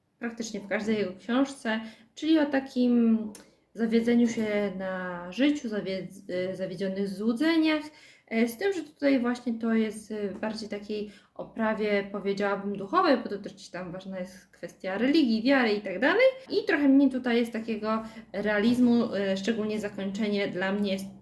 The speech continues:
tego na wskroś romantyczne. Drugą powieścią Balzaka, inną znacznie od Jaszczura, jest, są Stracone złudzenia. To dosyć gruba książka, e, która opowiada zasadniczo o dwóch postaciach, Lucjanie i Dawidzie.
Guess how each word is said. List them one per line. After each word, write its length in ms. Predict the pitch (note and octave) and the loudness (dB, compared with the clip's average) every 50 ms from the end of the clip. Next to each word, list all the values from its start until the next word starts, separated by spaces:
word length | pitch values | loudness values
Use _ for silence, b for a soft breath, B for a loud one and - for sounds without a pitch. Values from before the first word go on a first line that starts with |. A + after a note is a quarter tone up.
| - _ - | -20 _ -8
tego 300 | - G#3 G3+ - G3 F#3+ | -6 -4 -4 -2 -2 -2
na 180 | G3 G#3 G3+ G3 | 0 -2 -2 -4
wskroś 480 | - - - - - G#3 G#3+ - - B B B B B B B _ | -6 -10 -12 -10 -8 -8 -8 -8 -10 B B B B B B B _
romantyczne. 920 | - B3 D#4+ F4 F4 E4 D#4 C#4+ D4+ D4 - - - - B3+ B3+ B3+ B3 A#3+ - - - - | 4 4 4 6 4 4 2 4 2 2 0 0 -2 0 2 4 4 4 2 -2 -8 -16 -4
Drugą 340 | G3+ - C#4 D4+ D4+ D4 C4 | 0 2 4 6 6 6 6
powieścią 400 | C4+ B3 C4 C4+ C4 - C4 A#3 | 6 4 2 2 2 2 2 4
Balzaka, 720 | A#3 A#3 A#3 A#3 A#3+ C#4 D4 C#4+ C#4+ C#4+ C4 B3+ A#3+ A#3 | 4 4 2 4 2 2 2 2 2 2 4 4 4 4
inną 380 | - A#3 B3+ C4 B3+ B3+ B3 A#3+ | 4 6 6 8 8 8 6 4
znacznie 840 | A3+ A#3 A#3+ A#3 A3+ A3+ - - - - - A3 A3 A3 A3 A3 A3 | 2 2 0 0 -2 -4 -6 -8 -10 -8 -6 -2 -2 -2 0 0 -2
od 120 | G#3+ G3+ | 0 0
Jaszczura, 460 | A3+ G#3 G#3+ - - C4+ C4+ B3 A#3+ | 0 -2 -2 -2 0 2 4 4 6
jest, 520 | A#3 A#3 A3 A3 A3 - - - b b b b b b b - - | 6 6 4 4 0 -2 -6 -12 b b b b b b b -4 -4
są 260 | A3+ - C#4 A3 A3+ | 0 2 4 4 4
Stracone 520 | A3+ - A3+ A3+ A3+ A3+ B3+ A#3+ A3+ A3+ A3 | 4 2 0 0 2 2 4 4 6 4 4
złudzenia. 580 | A3 G#3+ A3+ A3+ C4+ D#4 F4 F#4 F4+ F4 E4+ E4+ E4+ - | 4 2 2 4 4 4 4 4 4 4 2 2 0 -2
To 80 | B3+ | 0
dosyć 540 | G#3+ A3+ A#3 A#3 A#3 A#3 - - - - - B3 B3 A#3 | 2 2 2 0 0 -4 -6 -6 -6 0 2 2 2 2
gruba 300 | A#3 - C4 A3+ A#3+ A#3+ | 2 2 4 4 4 4
książka, 640 | A#3+ - - - C4+ D4 D4+ D4 - D#4+ C#4+ C#4+ C#4 B B B B B B - | 2 0 0 0 0 0 0 0 -2 0 0 0 -2 B B B B B B -4
e, 200 | - G#3+ G#3+ A3 | -2 0 0 -2
która 340 | G#3+ - F#4 G4 G4 F#4 E4+ C#4+ | -2 -2 2 4 6 6 6 4
opowiada 340 | - C#4+ C4+ D4 C#4+ C#4+ C4+ | 4 4 4 4 4 4 4
zasadniczo 640 | B3+ B3+ B3+ - B3 A3+ A#3+ B3+ C4 B3+ C4+ B3+ A#3 | 2 0 -2 -2 -2 2 4 4 4 4 2 2 2
o 40 | A3+ | 2
dwóch 260 | A3 A3 B3 B3 - | 2 0 -2 -4 -4
postaciach, 560 | - F#3+ G3+ - - D4+ D4+ D4 C4+ B3 A3+ | -4 -6 -4 -2 -2 0 0 0 0 0 0
Lucjanie 580 | A#3 G#3+ G#3+ G#3+ - - A#3+ A#3 A3+ A3 G#3+ G#3 | -2 -4 -6 -6 -4 -2 0 2 2 2 2 0
i 40 | G#3 | -2
Dawidzie. 580 | F#3+ F#3+ F#3+ A#3 C#4 D4 C#4 C4 A#3 A3+ A3+ | -2 -2 0 0 2 4 4 4 4 4 0